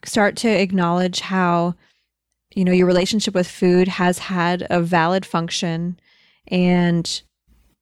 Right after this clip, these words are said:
what you may experience as you make the transition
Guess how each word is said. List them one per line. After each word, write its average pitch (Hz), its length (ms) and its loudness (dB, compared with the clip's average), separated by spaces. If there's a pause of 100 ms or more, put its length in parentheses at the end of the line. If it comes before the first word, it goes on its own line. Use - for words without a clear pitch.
(260)
what 185 240 0
you 202 100 0
may 185 140 2
experience 202 580 0
as 170 180 0
you 170 80 -2
make 165 160 -2
the 175 100 -2
transition 160 840 -4